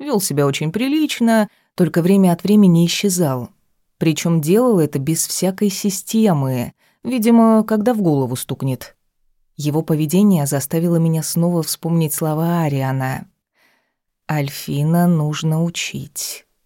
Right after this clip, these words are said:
Сейчас, пока маленький, иначе потом будет поздно». «Сейчас позавтракаем и двинем в сторону главного корпуса», консультировал Тим, пристроившись справа от меня.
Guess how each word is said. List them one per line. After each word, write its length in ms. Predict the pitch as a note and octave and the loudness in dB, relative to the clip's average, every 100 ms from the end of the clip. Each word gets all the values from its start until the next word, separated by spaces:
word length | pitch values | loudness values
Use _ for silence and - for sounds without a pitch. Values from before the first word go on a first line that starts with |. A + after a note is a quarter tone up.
| _ | _
Сейчас, 840 | - - E3 D3 - D#3+ D3+ C3 - | -12 -2 -2 0 -2 0 0 -2 -4
пока 320 | - C3+ D3+ | -6 -2 0
маленький, 800 | D#3 E3 D3+ C3+ B2 C3 B2+ - _ _ _ | 2 2 2 -2 -6 -8 -8 -10 _ _ _
иначе 680 | D#3+ D#3+ D3+ F3 D#3+ D#3 D3+ | 0 2 0 0 0 2 0
потом 360 | D#3 D#3 D#3+ | -2 0 0
будет 260 | D#3+ E3 D#3+ | 2 0 -2
поздно». 500 | - D3+ D#3 C#3 C3+ _ _ _ _ _ _ _ _ _ _ _ _ | -2 -2 0 -4 -6 _ _ _ _ _ _ _ _ _ _ _ _
«Сейчас 400 | - D#4 - A3+ | -8 -4 0 -2
позавтракаем 880 | A3+ G3+ G3 A#3 - D#3+ D3+ D3 C#3+ | 2 2 2 0 0 -2 -2 0 0
и 80 | C#3+ | -2
двинем 380 | D3+ G3+ G#3+ F3 | 2 4 4 4
в 40 | |
сторону 400 | - F3 F#3 E3+ | 2 2 2 2
главного 420 | D3 D#3+ F3 D3+ | 2 2 2 0
корпуса», 680 | C#3+ D3 C#3+ D3 - C#3+ C3+ - _ _ _ _ | 0 -2 -2 -2 -2 0 -2 -6 _ _ _ _
консультировал 840 | - F3 - D#3+ - D#3 D3+ D3 C#3+ | 2 2 2 -2 -2 -2 0 -2 -2
Тим, 280 | - G#3 | 0 2
пристроившись 840 | F#3+ D#3 C#3+ - F3+ F3+ - D#3+ - | 2 0 -4 2 2 2 0 -4 -4
справа 380 | - D#3+ D#3 | -2 -2 0
от 140 | D#3 D3+ | -2 2
меня. 500 | E3+ F3 C#3+ D3 | 4 4 2 -4